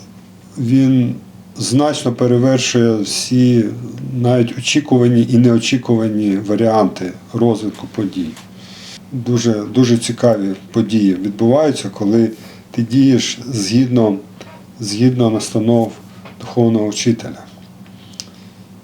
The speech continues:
І це, ну, м-, мене це, знаєте, от за, за останні роки мене це перекона-, ко-,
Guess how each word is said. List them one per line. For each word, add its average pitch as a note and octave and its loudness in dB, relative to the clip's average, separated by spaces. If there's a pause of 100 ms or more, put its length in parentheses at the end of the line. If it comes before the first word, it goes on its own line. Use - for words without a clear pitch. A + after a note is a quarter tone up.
(120)
І A#2 -10
це, A#2 0 (320)
ну, B2+ 2 (200)
м-, C3 0
мене C#3+ 2
це, C3 0 (880)
знаєте, C#3 0
от A#2+ 0
за, B2 0
за B2 -2
останні A#2+ 0
роки F#3 0 (1900)
мене B2+ 2
це B2+ -4
перекона-, C3 0
ко-, B2+ -4